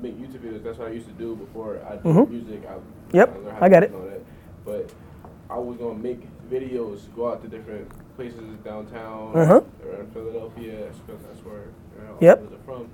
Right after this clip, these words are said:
Speaker 1: And I was gonna ask people to listen to my music and see what they thought about it.
Speaker 2: That's fine, too.
Speaker 1: That's an easier way.
Speaker 2: I will tell you right now,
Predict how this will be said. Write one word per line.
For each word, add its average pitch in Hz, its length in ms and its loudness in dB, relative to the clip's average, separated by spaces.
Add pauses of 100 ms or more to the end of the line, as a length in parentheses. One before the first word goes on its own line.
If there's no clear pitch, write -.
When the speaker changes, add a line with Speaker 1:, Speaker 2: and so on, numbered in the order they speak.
(260)
Speaker 1:
And 104 80 -16
I 113 80 -10
was 110 100 -12
gonna 107 260 -14 (320)
ask 117 200 -8
people 113 180 -18
to 104 60 -14
listen 117 360 -12
to 104 60 -18
my 104 80 -14
music 110 360 -14
and 107 120 -18
see 117 80 -18
what 110 120 -18
they 98 80 -18
thought 127 260 -12
about 98 300 -14
it. 90 100 -18
Speaker 2:
That's - 160 -10
fine, 240 200 2
too. 381 240 0
Speaker 1:
That's - 140 -18
an - 60 -20
easier - 420 -18
way. - 80 -18
Speaker 2:
I 202 140 4
will 240 120 4
tell 226 180 4
you 196 100 4
right 185 180 6
now, 185 340 4